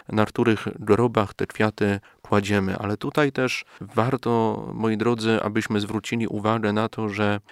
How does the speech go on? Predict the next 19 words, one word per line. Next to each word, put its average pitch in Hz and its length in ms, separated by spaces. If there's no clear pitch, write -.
po 110 120
pierwsze 120 640
uroczystość 113 680
Wszystkich - 480
Świętych 104 680
jest 98 180
wyjątkowym 107 640
dniem, 104 440
ale 113 540
nie 117 240
trzeba 127 400
tego 113 260
dnia 110 280
całego 113 540
grobu 110 340
zapełniać 104 640
zniczami 104 500
czy 90 120
kwiatami. 98 600